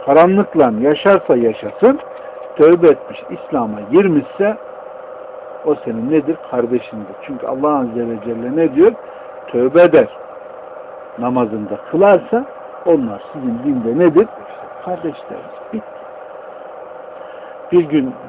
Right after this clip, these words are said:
Vahşi, "Allah'a hamdolsun ki," diyor, "falanın ölümü benim elimden oldu," diyor. Sahabeler kılıçlarını çekiyorlar. Çünkü Hamza'yı şehit eden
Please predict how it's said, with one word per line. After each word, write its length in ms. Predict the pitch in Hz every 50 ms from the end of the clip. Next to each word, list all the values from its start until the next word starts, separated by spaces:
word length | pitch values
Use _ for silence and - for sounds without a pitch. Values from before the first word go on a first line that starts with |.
| - -
Vahşi, 540 | 123 135 139 139 135 - - - 180 190 220 - - - - - - - - - - -
"Allah'a 420 | - 143 156 170 160 156 156 147
hamdolsun 560 | 151 156 151 151 139 143 151 147 - - 190 170
ki," 160 | - 139 120
diyor, 160 | 120 127 120 - -
"falanın 400 | - 147 147 147 135 127 123 120
ölümü 420 | 139 147 151 135 131 127 151 156 143
benim 260 | 147 151 151 151 147
elimden 380 | 143 139 143 143 143 139 143 135 127
oldu," 180 | 113 101 95
diyor. 340 | - - - - - - - - - - - - - - - - - - - - - - - - - - - - - - - - - - -
Sahabeler 520 | - 135 139 139 127 139 143 151 - - -
kılıçlarını 540 | - 135 131 - - - 120 117 117 120
çekiyorlar. 600 | - - - - - - - - - - - - - -
Çünkü 240 | - - - - -
Hamza'yı 360 | 110 107 107 104 117 139 175
şehit 280 | - - - 131 147 -
eden 280 | - 104 - - -